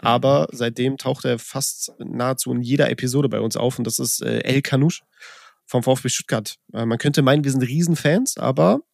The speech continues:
Speaker 2: auch zu
Speaker 1: Ergibt
Speaker 2: Recht,
Speaker 1: sich jetzt
Speaker 2: das,
Speaker 1: auch
Speaker 2: was er auf
Speaker 1: einfach,
Speaker 2: dem,
Speaker 1: ne?
Speaker 2: ja, genau.
Speaker 1: Ja.
Speaker 2: Das, was er auf dem Platz zeigt, ist, äh, allererste Sahne. Bin ein Riesenfan von ihm und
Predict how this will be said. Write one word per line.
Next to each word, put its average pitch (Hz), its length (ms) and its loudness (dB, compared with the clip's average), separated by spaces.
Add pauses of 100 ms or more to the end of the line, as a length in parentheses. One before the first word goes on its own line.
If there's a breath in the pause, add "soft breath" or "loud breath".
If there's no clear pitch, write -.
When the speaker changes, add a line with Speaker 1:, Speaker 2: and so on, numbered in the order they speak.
(160)
Speaker 2:
auch 135 160 0
zu - 140 0
Speaker 1:
Ergibt 147 140 6
Speaker 2:
Recht, 233 120 4
Speaker 1:
sich 127 160 2
jetzt 135 100 0
Speaker 2:
das, 135 100 4
Speaker 1:
auch - 60 -2
Speaker 2:
was 151 100 2
er 151 60 6
auf 135 100 6
Speaker 1:
einfach, 110 260 -8
Speaker 2:
dem, 123 80 -4
Speaker 1:
ne? 139 60 -2
Speaker 2:
ja, 147 60 -8
genau. 131 140 -6
Speaker 1:
Ja. - 240 -16
Speaker 2:
Das, - 180 -4
was 139 120 0
er 127 60 4
auf 127 60 4
dem 127 80 2
Platz 123 300 -2
zeigt, 131 300 2
ist, - 260 -4
äh, 117 420 0 (920 loud breath)
allererste 147 520 4
Sahne. 143 460 4 (200)
Bin 135 140 0
ein - 60 0
Riesenfan 135 440 0
von 165 160 0
ihm 170 320 2
und 131 360 0